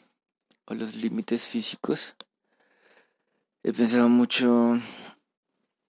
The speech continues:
digamos, hoy, bueno, hoy sí estudié en la tarde.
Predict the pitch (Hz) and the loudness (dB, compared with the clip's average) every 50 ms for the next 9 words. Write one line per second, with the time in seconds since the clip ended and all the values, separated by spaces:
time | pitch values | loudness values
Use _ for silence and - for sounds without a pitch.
0 | _ _ _ _ _ - - 127 120 120 117 113 110 104 - - - _ - 131 | _ _ _ _ _ -10 -6 -4 -2 -2 -2 -2 -2 -4 -6 -8 -10 _ 0 0
1 | 120 110 117 107 104 - - 107 107 104 101 - - - - - 53 - - - | 2 2 2 0 -2 -4 -6 -6 -6 -6 -6 -8 -10 -12 -10 -8 -6 -6 -6 -6
2 | - - - - 110 110 107 107 104 104 101 - - 107 104 104 110 120 127 | -8 -8 -8 -6 -4 -4 -2 -2 -2 -4 -6 -4 -4 -4 -4 -2 -4 -4 -6